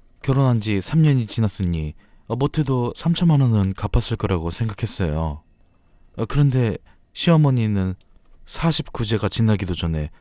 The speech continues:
저에게 황당한 요구를 했죠. "예, 내가 급하게 쓸 돈이 있으니 그 일억 지금 줘야겠다." 네? 어, 어머니, 일억이요? 남편이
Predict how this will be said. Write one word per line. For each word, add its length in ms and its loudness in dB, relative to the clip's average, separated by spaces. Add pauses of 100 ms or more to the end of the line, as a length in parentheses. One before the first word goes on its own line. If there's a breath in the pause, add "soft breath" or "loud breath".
저에게 360 2
황당한 460 4
요구를 360 0
했죠. 440 -8 (400)
"예, 340 10 (320)
내가 520 8 (120)
급하게 420 4
쓸 180 2
돈이 200 6
있으니 440 6 (480)
그 100 2
일억 400 10 (140)
지금 280 2
줘야겠다." 580 4
네? 240 6 (360)
어, 160 -16
어머니, 460 4
일억이요? 760 2 (680)
남편이 720 0